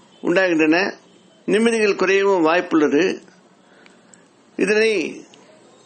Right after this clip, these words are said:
புரிந்து கொண்டு அந்த உணர்வுகளில் ஈடுபட்டவர்கள் தம்மை விடுவித்துக் கொண்டால் அவர்கள் வாழ்விலும் முன்னேற்றம்தான். தம் வழி த-, த-, தனி வழி என்று பலர் சொல்வார்கள்.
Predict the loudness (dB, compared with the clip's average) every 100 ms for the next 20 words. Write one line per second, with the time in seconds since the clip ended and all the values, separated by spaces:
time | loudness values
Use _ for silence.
0 | _ -20 _ -20 _ _ _ _ -2 0
1 | 2 2 0 0 -2 -4 -8 -20 -20 -20
2 | -20 -20 -20 -20 -20 -20 -20 -20 -18 -6
3 | -2 0 2 2 2 0 0 0 0 -2
4 | -8 -20 -20 -6 -4 0 -2 0 0 2
5 | 0 -2 -8 -18 _ _ _ _ -20 -4
6 | 0 2 2 2 2 0 -2 -2 0 2
7 | 2 0 -4 -14 -20 _ _ -20 -12 -2
8 | 0 2 2 2 2 2 2 0 -2 -4
9 | 0 2 2 0 -2 0 -2 -2 -8 -20
10 | -20 _ _ _ _ -20 -20 -20 -20 -20
11 | -20 -16 -4 -2 0 0 -2 -2 -4 -4
12 | -10 -8 -8 -2 0 2 0 -2 -2 0
13 | 0 0 0 0 0 2 2 2 0 -2